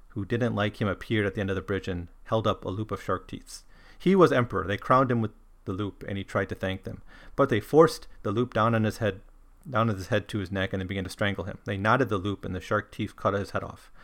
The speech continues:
Once more he sat in the dark, damp basement with the powdery rot around him, listening to the tidal wave lapping, lap-lapping everywhere. A world where gubbish ruled. He had no voice. The shark teeth had cut his voice out.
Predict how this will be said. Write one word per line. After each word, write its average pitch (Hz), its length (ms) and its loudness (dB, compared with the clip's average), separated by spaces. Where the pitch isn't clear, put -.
Once 147 220 4
more 147 140 8
he 113 80 2
sat 117 280 6
in 104 100 -4
the 95 60 -4
dark, 107 360 0
damp 101 260 -2
basement 98 320 -6
with - 80 -16
the 98 60 -8
powdery 107 360 2
rot 92 300 4
around 92 320 -4
him, 95 140 -6
listening 135 280 2
to 110 80 -4
the 98 120 -4
tidal 104 260 2
wave 92 300 -4
lapping, 101 500 -2
lap-lapping 101 520 0
everywhere. 90 420 -4
A 107 60 -4
world 131 260 6
where 113 100 4
gubbish 117 380 2
ruled. 90 240 -2
He 104 80 -6
had 104 140 0
no 104 120 2
voice. 92 460 -4
The 107 80 -4
shark 135 280 4
teeth 120 200 -2
had - 160 -2
cut 113 160 2
his 95 100 -2
voice 92 300 -4
out. 92 180 -6